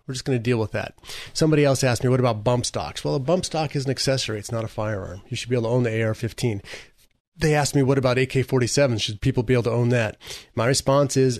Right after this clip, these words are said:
a legal firearm owner should be able to own any semi-automatic weapon he chooses. If you want an ugly A K forty-seven, that's up to you.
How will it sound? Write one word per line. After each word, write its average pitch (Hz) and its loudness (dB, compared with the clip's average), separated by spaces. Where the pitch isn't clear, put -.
a 117 0
legal 135 2
firearm 135 2
owner 131 4
should 113 -8
be 120 2
able 113 2
to 107 -2
own 120 0
any 131 2
semi-automatic 120 0
weapon 113 -4
he 127 -8
chooses. 147 -4
If - -20
you 104 -2
want 120 2
an 120 0
ugly 135 2
A 135 4
K 147 0
forty-seven, 156 0
that's 180 0
up 190 -2
to 196 -4
you. 143 -2